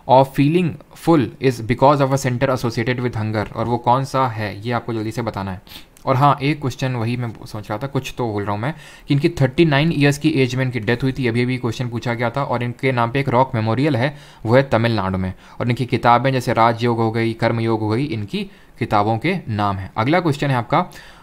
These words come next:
कि "The sensation of being full is because of center associated with hunger which is in separate part of which part of brain?"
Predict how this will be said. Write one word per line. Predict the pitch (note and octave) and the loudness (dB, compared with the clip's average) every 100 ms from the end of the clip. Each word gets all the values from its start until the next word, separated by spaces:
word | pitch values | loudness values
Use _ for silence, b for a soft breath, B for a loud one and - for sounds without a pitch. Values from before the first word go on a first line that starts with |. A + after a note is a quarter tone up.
| B | B
कि | - C#3+ | 0 2
"The | C3+ C#3 | 4 2
sensation | C3+ C#3 D3+ F3 | 0 0 2 0
of | C#3 | 2
being | D3 E3 | 0 0
full | - E3 | 2 2
is | C#3+ - | 2 2
because | C3 C3+ | 4 4
of | D3 C#3+ | 2 0
center | B2 A#2 | -2 0
associated | C3 B2 A#2 A#2+ C3 | 0 0 -2 -2 0
with | C3 | -2
hunger | G#2+ G#2+ C3 | -2 -2 -2
which | A#2+ B2+ - - | 0 -2 -4 -8
is | A#2+ A#2 - | -6 -6 -6
in | A#2+ A#2 A2+ | -8 -6 -6
separate | A2 - A#2 A#2 - - | -8 -2 -2 -2 -6 -4
part | G2+ G#2 - G#2+ | 0 0 0 -4
of | G2+ - | -4 -4
which | A2 - - | -6 -6 -4
part | G2 G2 | -4 -2
of | G2+ - A2+ | -6 -6 -2
brain?" | C3 | 0